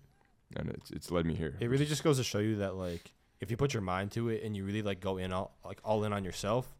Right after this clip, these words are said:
Speaker 2: <coughs> and realize that no one else is gonna make you do it except for yourself.
Speaker 1: Yeah.
Speaker 2: Like, if I'm gonna reflect on my situation, like, I was in college, I wasn't happy with it. I wasn't really telling anyone that I wasn't happy
Speaker 1: Mm-hmm.
Speaker 2: with it. Uh, I went to this retreat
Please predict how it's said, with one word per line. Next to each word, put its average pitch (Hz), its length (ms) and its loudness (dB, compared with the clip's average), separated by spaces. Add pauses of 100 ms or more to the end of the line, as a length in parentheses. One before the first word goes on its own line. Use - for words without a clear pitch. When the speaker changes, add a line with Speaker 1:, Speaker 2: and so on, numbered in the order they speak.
(300)
Speaker 2:
<coughs> - 400 -10
and 110 100 0
realize 110 360 2
that 95 260 0
no 95 160 0
one 107 100 2
else 104 140 0
is 98 60 -8
gonna 98 160 0
make 95 180 -2
you 90 80 -6
do 92 60 -2
it 90 60 -2
except 90 260 -6
for - 80 -10
yourself. 95 440 -2 (260)
Speaker 1:
Yeah. 113 80 4
Speaker 2:
Like, 92 340 -2 (420)
if 101 80 -2
I'm 117 100 2
gonna 107 140 2
reflect 101 380 -4
on 95 60 0
my 95 120 2
situation, 82 540 -6
like, 78 280 -12 (260)
I 113 80 2
was 139 100 6
in 139 80 4
college, 113 460 6
I 104 80 -2
wasn't 104 200 0
happy 101 220 0
with 98 240 -4
it. 98 280 -2 (220)
I 107 60 0
wasn't 113 180 -2
really 101 100 -2
telling 107 220 -2
anyone 104 160 -4
that 98 60 -2
I 95 40 -2
wasn't 92 220 -4
happy 90 160 4
Speaker 1:
Mm-hmm. 87 80 4
Speaker 2:
with 90 160 -4
it. 92 240 -2 (380)
Uh, 92 60 -6
I 90 160 2
went 104 180 0
to 107 40 -8
this 104 200 -4
retreat 113 520 -4